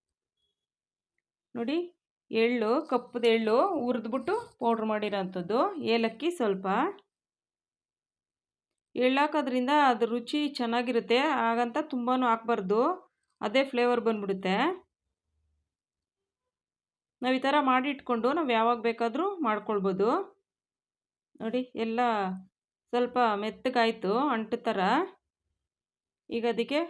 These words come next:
ಸ್ವಲ್ಪ ಪಾನಕ ಮಾಡ್ಕೊಳ್ಬೇಕು. ನೋಡಿ, ಸ್ಟವ್ ಮೇಲೆ ಒಂದು ಪಾತ್ರೆ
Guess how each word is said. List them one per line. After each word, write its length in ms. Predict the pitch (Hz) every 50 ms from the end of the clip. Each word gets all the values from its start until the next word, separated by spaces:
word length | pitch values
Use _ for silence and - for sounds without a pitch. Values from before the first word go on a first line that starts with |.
| - _
ಸ್ವಲ್ಪ 260 | - 233 226 226 - 285 311 302
ಪಾನಕ 300 | 254 226 226 233 233 247 233 220
ಮಾಡ್ಕೊಳ್ಬೇಕು. 640 | 208 190 185 202 202 196 190 196 190 185 190 208 240 294 370 381 - _ _ _ _ _ _ _ _ _ _ _ _ _ -
ನೋಡಿ, 160 | 233 220 254 262 262
ಸ್ಟವ್ 200 | - - 233 233 220
ಮೇಲೆ 140 | 226 226 226 226 226
ಒಂದು 200 | 220 208 214 214 196
ಪಾತ್ರೆ 240 | 208 208 208 - 233